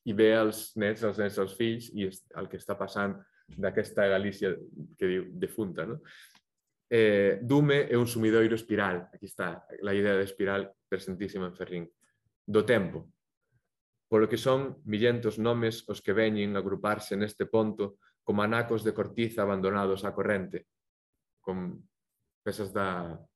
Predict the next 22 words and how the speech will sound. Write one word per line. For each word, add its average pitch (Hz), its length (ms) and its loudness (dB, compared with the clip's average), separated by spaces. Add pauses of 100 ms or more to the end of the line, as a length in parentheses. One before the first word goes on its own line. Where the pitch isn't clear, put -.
(960)
non 95 40 -14
sei, 101 120 -14
con-, 92 200 -10
corteza 90 420 -6
en 87 60 -12
castellano, 98 540 -8
que, - 220 -8 (480)
que 98 120 -2
están 104 200 -2
flotando 107 440 2
a 104 80 0
unha 104 160 -2
corrente 107 400 -2
dun 107 160 0
aigua, 117 400 0 (1400)
corrente 117 480 4
de 117 40 4
auga 113 520 4
que 113 160 0
percura 110 400 0
de 101 80 0
estróxira, 131 560 -4